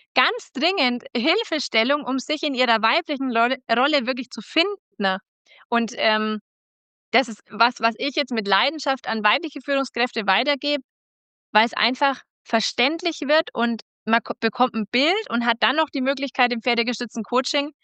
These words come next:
das auch wirklich zu verkörpern. Weil für mich ist immer, Klarheit entsteht nie durchs Denken, sondern Klarheit entsteht nur durchs Erleben. Und wenn wir im Pferdecoaching mit denen dann wirklich arbeiten, ne, dann können die selber sozusagen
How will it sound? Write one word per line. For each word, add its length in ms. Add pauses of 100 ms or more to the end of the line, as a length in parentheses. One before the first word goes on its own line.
(460)
das 200
auch 160
wirklich 260
zu 120
verkörpern. 800
Weil 120
für 120
mich 200
ist 120
immer, 240
Klarheit 600
entsteht 520
nie 480 (540)
durchs 340
Denken, 480 (480)
sondern 340
Klarheit 520
entsteht 440
nur 300
durchs 180
Erleben. 640 (320)
Und 160
wenn 180
wir 80
im 100
Pferdecoaching 800
mit 160
denen 260
dann 180
wirklich 300
arbeiten, 580
ne, 140 (600)
dann 180
können 200
die 80
selber 400
sozusagen 500